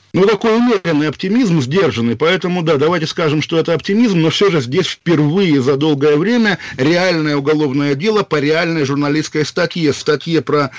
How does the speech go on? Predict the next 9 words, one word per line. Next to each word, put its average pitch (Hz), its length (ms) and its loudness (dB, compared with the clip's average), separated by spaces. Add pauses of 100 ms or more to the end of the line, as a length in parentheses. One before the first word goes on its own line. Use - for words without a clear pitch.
(100)
жену 160 460 2
Игоря 139 260 2
Сечина. 196 480 -2
И 151 160 0
вот 190 200 2
как 156 200 -4
бы 131 80 -4
уголовное 139 600 0
дело, 190 340 2